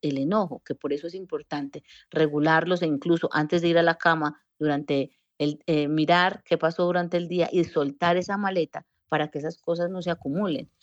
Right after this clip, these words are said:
Y ahí sí yo puedo respirar antes de reaccionar, <clears throat> perdón, pausar antes de estallar,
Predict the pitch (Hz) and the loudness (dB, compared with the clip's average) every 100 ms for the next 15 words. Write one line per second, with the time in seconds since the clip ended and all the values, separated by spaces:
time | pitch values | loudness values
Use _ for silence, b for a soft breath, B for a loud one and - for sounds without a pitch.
0 | b - 165 165 175 180 180 185 180 160 | b 2 4 4 2 0 4 4 4 2
1 | - 151 143 143 147 147 147 143 131 - | 0 0 2 0 -2 0 0 -2 -4 -2
2 | 147 175 196 175 170 b b b _ - | 0 2 2 0 -4 b b b _ -2
3 | 285 - 220 156 - 160 170 151 - 151 | 0 2 2 0 0 0 2 -2 2 2
4 | 151 - 160 139 147 147 139 - 135 175 | 2 2 2 2 -2 -4 -6 -6 0 2
5 | 170 156 | 2 0